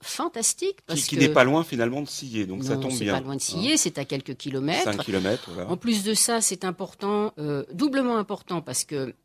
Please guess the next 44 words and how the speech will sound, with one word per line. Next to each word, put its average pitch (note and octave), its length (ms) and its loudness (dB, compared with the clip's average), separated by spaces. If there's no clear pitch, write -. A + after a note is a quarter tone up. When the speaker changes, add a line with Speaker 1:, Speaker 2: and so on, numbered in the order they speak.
Speaker 1:
le D#3+ 80 -2
challenge E3 440 2
continue, C4+ 360 -2
la D3+ 80 -2
continuité D#3+ 720 -2
est F3+ 40 -2
là, - 140 -2
le F#3 100 0
fil G#3 220 0
rouge, G3 380 2
lui, F3+ 380 2
il G#3 80 -4
fonctionne, A3 680 0
et D#3+ 120 -4
puis F#3 760 0
il, D#3 220 -4
je E3+ 160 -2
pense B3+ 340 2
que E3 240 -2
l'accueil G#3 480 0
qu'ils, D#3 400 -4
qu'ils D#3+ 160 -6
vont D#3 140 -2
recevoir C#3+ 480 -2
à C3 80 -2
Rouet F3+ 240 -4
va D#3+ 100 -4
être C#3 120 -8
encore C3+ 200 -10
plus G#3 160 -6
fort. B3+ 400 -6
Parce C#3 220 -4
que C#3 380 0
les C#3+ 140 0
bénévoles E3+ 640 2
de D3 80 0
Rouet D3 340 0
sont D3+ 300 -2
déjà D3 260 -2
tellement A3+ 680 -2
manifestés F3+ 800 -2
d'une C#3 240 -2
manière C3+ 340 -2
généreuse. D#3 840 0